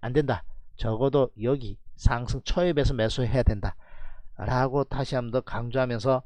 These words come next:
마무리하도록 하겠습니다. 자, 오늘 토요일인데요. 여러분들 잠깐, 아, 나들이 가셨다가 나중에, 아, 댁에 들어오시면 공부 한번 해보시기 바랍니다.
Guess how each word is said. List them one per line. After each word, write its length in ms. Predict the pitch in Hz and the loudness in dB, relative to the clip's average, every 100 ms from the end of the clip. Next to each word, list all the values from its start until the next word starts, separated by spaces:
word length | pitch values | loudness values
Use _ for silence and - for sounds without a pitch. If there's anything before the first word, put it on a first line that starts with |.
| - | -4
마무리하도록 520 | 101 107 110 107 104 | -6 -4 -6 -6 -10
하겠습니다. 500 | 98 87 - 87 90 - - - - - - - - - - - | -10 -14 -14 -12 -12 -14 -20 -20 -20 -18 -20 -16 -14 -14 -16 -18
자, 180 | - 117 | -10 -8
오늘 200 | 143 143 | -6 -8
토요일인데요. 640 | - 180 175 143 123 135 131 - - - | -6 -4 -4 -4 -2 0 -2 -6 -14 -8
여러분들 580 | 135 135 131 120 120 - - - | -8 -6 -6 -4 -6 -10 -16 -4
잠깐, 460 | 120 113 135 120 - | -4 0 0 0 -2
아, 220 | 95 98 | -4 -4
나들이 320 | 95 110 135 | -4 0 0
가셨다가 760 | 120 - 156 - 127 113 104 107 - - - - | 0 0 2 2 2 2 2 -2 -8 -20 -18 -8
나중에, 640 | 98 107 127 135 117 113 - - - | -4 -4 -2 0 2 0 -4 -14 -14
아, 400 | 98 92 92 90 95 - - | -8 -6 -6 -8 -12 -18 -4
댁에 200 | - 127 | 0 2
들어오시면 400 | - 135 131 139 | 4 4 4 0
공부 320 | - 101 113 | -2 2 8
한번 200 | 151 170 | 8 8
해보시기 380 | 151 123 135 147 | 4 4 2 2
바랍니다. 480 | 120 120 113 101 | 2 2 0 0